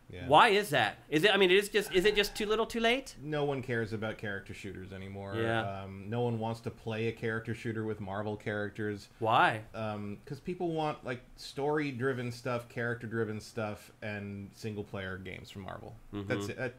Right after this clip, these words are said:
Speaker 1: I mean, super, that's what people want from superheroes. They don't want co-op shit. They don't want competitive online shit. They don't wanna be sold microtransactions and skins and everything, which is obviously what this is. Uh, they wanna play stuff that captures the characters properly, and that is not this.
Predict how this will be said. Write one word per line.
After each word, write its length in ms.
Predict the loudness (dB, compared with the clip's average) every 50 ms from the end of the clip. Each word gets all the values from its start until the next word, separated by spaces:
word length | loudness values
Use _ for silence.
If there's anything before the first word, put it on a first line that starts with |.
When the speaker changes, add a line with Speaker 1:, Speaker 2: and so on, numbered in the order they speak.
| -8 -6
Speaker 1:
I 40 |
mean, 260 | -6 -6 -6 -8 -10 -8
super, 340 | -6 -6 -4 -4 -4 -4
that's 200 | -4 -6 -6 -6
what 140 | -10 -10 -8
people 200 | -8 -6 -6 -4 -4
want 160 | -4 -4 -4
from 100 | -6 -8
superheroes. 480 | -8 -8 -8 -8 -10 -10 -10 -10 -8
They 80 | -6 -4
don't 180 | -4 -2 -2 -2
want 220 | -2 -4 -4 -2
co-op 400 | 0 2 4 4 2 0 -2 -6
shit. 320 | -6 -4 -2 -2 -4 -6 -10 -20 -20 -20 -14 -10
They 80 | -8
don't 120 | -6 -6 -6
want 120 | -6 -6
competitive 500 | -6 -6 -4 -4 -4 -2 -2 -2 -2 -2
online 460 | -2 -2 -4 -4 -4 -4 -4 -6 -6 -8
shit. 300 | -8 -8 -6 -6 -8 -8 -12 -18 -20 -16
They 80 | -12 -10
don't 100 | -8 -6
wanna 140 | -6 -6 -6
be 80 | -6
sold 300 | -6 -4 -4 -4 -4 -2
microtransactions 1000 | -4 -4 -4 -6 -6 -6 -6 -6 -6 -4 -4 -4 -4 -4 -4 -6 -6 -8 -6 -6
and 240 | -6 -6 -6 -8 -8 -10
skins 600 | -14 -16 -12 -8 -6 -6 -6 -6 -6 -8 -8 -8
and 100 | -8 -8
everything, 280 | -6 -6 -6 -6 -6 -8
which 140 | -10 -10 -10
is 80 | -10
obviously 420 | -10 -10 -8 -8 -10 -8 -8 -8 -8
what 180 | -8 -8 -8
this 180 | -8 -10 -8 -8
is. 340 | -8 -8 -8 -10 -12 -14 -18 -20 -20 -20 -20 -20 -20 -20 -20 _
Uh, 320 | -10 -8 -6 -6 -6 -6 -8
they 160 | -6 -6 -6
wanna 260 | -4 -4 -6 -6 -8
play 260 | -6 -4 -4 -4 -4
stuff 280 | -4 -4 -6 -6 -6 -6
that 120 | -8 -8
captures 440 | -6 -6 -6 -6 -4 -6 -6 -6 -6
the 80 | -8 -8
characters 500 | -6 -6 -6 -4 -6 -6 -6 -6 -6 -2
properly, 500 | 0 2 2 2 2 0 -2 -2 -2 -2
and 140 | -2 -4 -4
that 160 | -6 -6 -6
is 120 | -8 -8
not 280 | -10 -10 -10 -10 -12 -12
this. 380 | -14 -14 -14 -16 -18 -18 -20